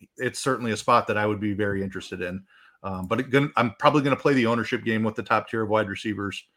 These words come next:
Um, if A J Brown comes in super chalky and Chase is very low owned, then I probably end up with quite a bit of Ja'Marr Chase. Higgins certainly in play, still too cheap for, for what he's capable of, coming off of a huge game against Baltimore. Twelve targets.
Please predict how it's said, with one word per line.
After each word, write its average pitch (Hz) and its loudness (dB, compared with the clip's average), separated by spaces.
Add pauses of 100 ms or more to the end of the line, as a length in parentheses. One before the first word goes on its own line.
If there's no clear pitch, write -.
(340)
Um, 98 -2
if 104 -2
A 117 4
J 110 2
Brown 104 2
comes 110 -2
in 107 0
super 113 -4
chalky 127 4
and 101 -2
Chase 120 0
is 107 -4
very 117 2
low 110 4
owned, 151 2
then 107 4
I 104 2
probably 110 0
end 110 0
up 107 -2
with 110 -6
quite 110 0
a 98 -6
bit 107 -2
of 101 -12
Ja'Marr 104 -4
Chase. - -4 (640)
Higgins 143 2
certainly 131 2
in 120 -2
play, 123 4
still 120 -4
too 117 -6
cheap 117 -6
for, 110 -2
for 117 -4
what 113 2
he's 120 -4
capable 117 -2
of, 110 0 (120)
coming 117 -2
off 107 0
of 95 -10
a 107 -2
huge 127 -4
game 120 -2
against 104 -6
Baltimore. 120 0 (1000)
Twelve 127 6
targets. 117 2